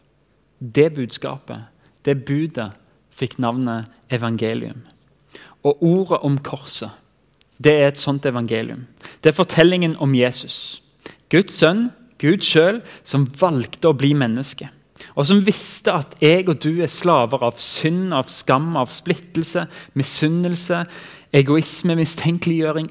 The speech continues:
avhengigheter, rasisme og alt annet som til syvende og sist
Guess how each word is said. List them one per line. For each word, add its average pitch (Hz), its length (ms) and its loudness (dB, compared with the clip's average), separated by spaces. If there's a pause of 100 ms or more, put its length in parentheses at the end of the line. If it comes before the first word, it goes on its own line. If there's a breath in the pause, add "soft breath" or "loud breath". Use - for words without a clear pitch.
avhengigheter, 156 1040 0 (220)
rasisme 170 680 -2 (280 loud breath)
og 160 240 0
alt 156 260 2
annet 135 360 -4 (200)
som 139 200 -4
til 139 160 -6
syvende 131 420 -4
og - 60 -8
sist - 360 -10